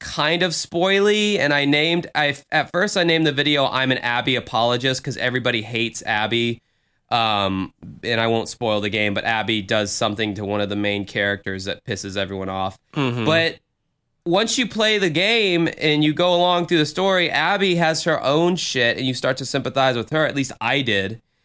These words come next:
Speaker 1: And that's why I didn't understand why everyone hated her so much. And so I was just offering, like, a, like, a slightly contrary point of view. Um, and the video just, no one saw it. Like, only my dedicated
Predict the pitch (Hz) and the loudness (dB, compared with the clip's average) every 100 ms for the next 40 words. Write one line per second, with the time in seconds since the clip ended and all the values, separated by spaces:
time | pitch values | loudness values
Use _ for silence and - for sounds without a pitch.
0 | _ _ - 147 160 190 - 196 180 165 | _ _ -2 2 2 2 2 4 4 4
1 | 165 151 139 131 151 151 143 131 131 131 | 2 2 0 0 0 2 2 2 2 2
2 | 120 113 131 147 156 127 113 - 113 107 | 0 0 -2 0 0 0 0 0 0 2
3 | 104 101 - - _ _ _ - 135 160 | 2 0 -4 -14 _ _ _ -2 0 0
4 | 143 95 147 180 160 160 117 139 135 139 | 0 2 2 2 0 0 2 2 2 0
5 | 131 127 120 113 110 127 - - - 135 | 0 2 2 2 0 -10 -12 -10 -2 0
6 | 127 117 - 175 202 240 165 - 135 120 | 0 -2 -2 0 0 0 -2 0 0 0
7 | 117 127 113 107 - 104 95 104 104 120 | 0 0 0 0 -2 -2 -2 -2 -2 -2
8 | 135 _ _ _ - 123 117 117 117 117 | -6 _ _ _ -4 0 2 2 2 0
9 | 113 131 127 127 117 123 151 143 131 - | 0 0 0 0 0 0 2 2 -2 -2
10 | 135 117 117 123 127 - 135 185 92 - | -2 0 2 2 0 0 0 0 -2 -6
11 | _ - 120 117 - 147 151 165 160 156 | _ -4 0 0 2 2 4 4 4 4
12 | 143 139 120 131 139 165 143 135 131 117 | 2 2 2 2 2 0 0 0 -2 -4